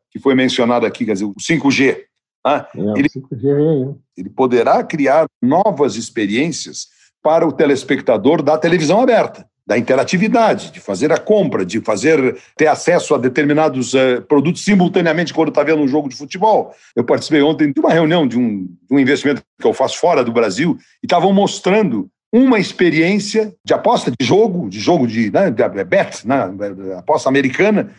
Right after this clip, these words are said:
Speaker 1: do, do jogo de basquete, o cara poder fazer uma aposta na hora que ele tá assistindo na, na, na televisão aberta, usando a televisão aberta, usando a interatividade com a televisão aberta. Esse tipo de adaptação, de renovação, eu acho que nós estamos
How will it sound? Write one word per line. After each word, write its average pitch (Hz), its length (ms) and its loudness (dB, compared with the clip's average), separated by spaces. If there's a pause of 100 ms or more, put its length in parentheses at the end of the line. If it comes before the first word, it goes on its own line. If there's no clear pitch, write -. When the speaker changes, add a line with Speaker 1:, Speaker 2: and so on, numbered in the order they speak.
(220)
Speaker 1:
do, 156 180 4
do 160 160 0
jogo 190 240 2
de 185 100 0
basquete, 196 420 0
o - 20 -10
cara 208 160 2
poder 202 240 2
fazer 190 180 2
uma 202 140 2
aposta 196 400 0
na 180 120 4
hora 208 300 0
que - 100 -4
ele 208 80 -2
tá 208 80 2
assistindo 247 400 2
na, 269 220 2
na, 240 160 0
na 220 200 -6
televisão 214 380 0
aberta, 214 340 0 (300)
usando 233 480 4
a 269 40 0
televisão 269 440 2
aberta, 254 480 0 (220)
usando 185 440 2
a - 20 4
interatividade 233 560 0
com 302 180 2
a 311 40 2
televisão 254 440 2
aberta. 220 340 0 (220)
Esse 226 420 0
tipo 139 640 -2 (420)
de 139 580 0
adaptação, 156 880 0
de 120 140 0
renovação, 160 800 2
eu 151 120 4
acho 156 140 -2
que 160 60 -8
nós 139 140 0
estamos 147 380 -4